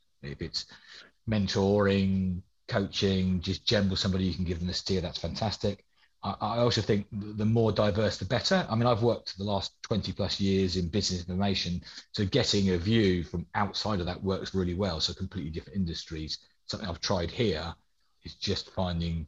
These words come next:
people that may look like us from a sort of size and ge-, and sort of position rather than industry. I, I, so that's, that's important.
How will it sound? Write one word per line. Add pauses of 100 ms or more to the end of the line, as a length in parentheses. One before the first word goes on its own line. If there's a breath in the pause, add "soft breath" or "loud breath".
people
that
may
look
like
us
from
a (880 loud breath)
sort
of
size
and
ge-, (200)
and
sort
of
position
rather
than
industry.
I, (180)
I, (100)
so
that's,
that's
important.